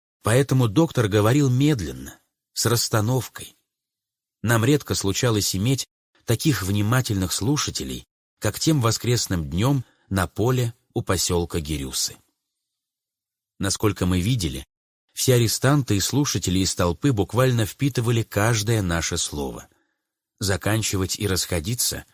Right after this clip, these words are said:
никому не хотелось. Лишь после того, как мы раздали книги Нового Завета, толпа вдруг нарушила тишину.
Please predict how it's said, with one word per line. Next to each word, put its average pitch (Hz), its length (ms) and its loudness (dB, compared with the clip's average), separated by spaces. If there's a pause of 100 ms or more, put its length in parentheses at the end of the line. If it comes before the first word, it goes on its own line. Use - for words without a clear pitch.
(220)
никому 95 440 0
не 76 120 -4
хотелось. 65 640 -6 (1080)
Лишь 98 220 -4
после 104 320 0
того, 104 300 2
как - 180 -4
мы 90 100 0
раздали 92 440 2
книги 95 380 -2
Нового 87 440 2
Завета, 80 560 -2 (480)
толпа 117 340 2
вдруг 135 280 0
нарушила 95 520 0
тишину. 80 540 -6